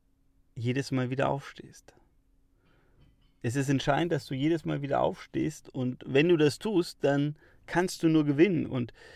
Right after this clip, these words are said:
ich, ich meine, ähm, ich weiß jetzt nicht, ob du Mama bist oder Papa bist, ähm,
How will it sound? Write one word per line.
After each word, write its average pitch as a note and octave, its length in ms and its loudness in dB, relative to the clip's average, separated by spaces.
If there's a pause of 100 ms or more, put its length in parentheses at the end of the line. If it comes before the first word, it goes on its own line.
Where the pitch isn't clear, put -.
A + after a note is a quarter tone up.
(960)
ich, C3 320 -10
ich B2 120 -4
meine, D3+ 400 4 (340)
ähm, B2 420 -6 (160)
ich A2+ 100 -10
weiß A#2 140 0
jetzt D3 160 -6
nicht, C3+ 160 -2
ob B2 140 -4
du B2 80 -4
Mama C#3 300 0
bist C#3+ 360 -6
oder A2+ 120 -4
Papa D3 340 -2
bist, D3 480 -6
ähm, A#2 420 -8